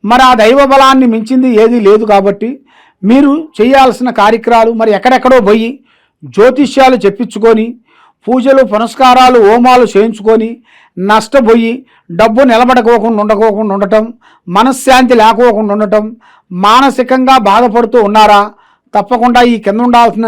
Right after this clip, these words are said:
నెంబర్కి సంప్రదించినట్టుగైతే మీ పేరుని బట్టి, సమయాన్ని బట్టి, మీకు ఏ సమస్య ఉందో ఆ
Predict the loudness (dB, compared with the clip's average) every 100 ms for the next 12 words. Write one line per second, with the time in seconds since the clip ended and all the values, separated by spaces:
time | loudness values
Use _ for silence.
0 | -4 -2 -2 -2 -6 -8 _ _ _ _
1 | _ -10 -4 -4 -2 -4 -4 -2 0 0
2 | -4 -6 _ _ _ -10 -8 -2 0 2
3 | 0 -2 -4 -6 -10 -16 _ _ -12 -8
4 | -2 2 2 2 0 -4 -6 -10 -12 _
5 | _ -6 -4 -2 -2 -4 -8 _ _ _
6 | _ 2 2 2 0 0 0 0 0 2
7 | 2 2 0 -10 _ _ -4